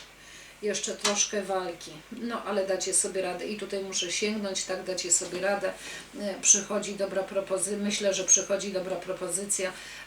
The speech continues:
E, powiem tak, jeżeli był problem,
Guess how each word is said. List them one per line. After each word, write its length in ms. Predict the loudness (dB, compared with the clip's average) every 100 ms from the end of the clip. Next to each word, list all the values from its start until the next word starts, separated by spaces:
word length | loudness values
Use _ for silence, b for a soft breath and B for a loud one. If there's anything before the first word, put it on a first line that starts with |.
| -4
E, 280 | 2 2 2 0
powiem 340 | -2 -2 -2
tak, 240 | -2 -2 -2
jeżeli 380 | 0 2 2 2
był 240 | -2 -2
problem, 520 | -2 2 2 4 0